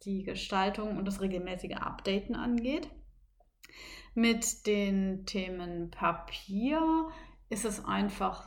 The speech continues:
sehr viel flexibler in puncto Aufhängen, Umhängen. Es ist einfach viel leichter. In vielen Wohnungen ist vielleicht auch nicht erlaubt, dass du irgendetwas in der, in die Wand schlägst oder die Wand aufhängst. Und mit Papier kannst du es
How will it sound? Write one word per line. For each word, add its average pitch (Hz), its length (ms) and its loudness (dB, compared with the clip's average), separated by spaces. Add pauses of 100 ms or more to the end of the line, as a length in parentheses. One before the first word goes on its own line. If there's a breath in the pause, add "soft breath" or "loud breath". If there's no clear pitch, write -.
sehr 202 220 0
viel 202 160 2
flexibler 196 760 0
in 196 120 -2
puncto 190 480 0
Aufhängen, 196 720 0
Umhängen. 190 680 6
Es 170 140 -6
ist - 160 -10
einfach - 440 -8 (260 loud breath)
viel 196 180 0
leichter. 185 420 4
In 180 120 0
vielen 196 400 4
Wohnungen 202 560 6 (260 loud breath)
ist - 160 -10
vielleicht 175 320 0
auch 170 100 -2
nicht 196 140 0
erlaubt, 196 340 6
dass - 120 -6
du - 80 -6
irgendetwas 170 500 -4
in 175 100 -6
der, - 220 -8
in 170 300 -4
die 170 100 -4
Wand 180 220 0
schlägst 170 340 -4
oder 175 180 -4
die 226 140 0
Wand 202 240 0
aufhängst. 156 560 -6
Und 170 240 -10
mit 170 180 -12
Papier 208 440 -2
kannst 233 280 -6
du - 60 -8
es - 240 -12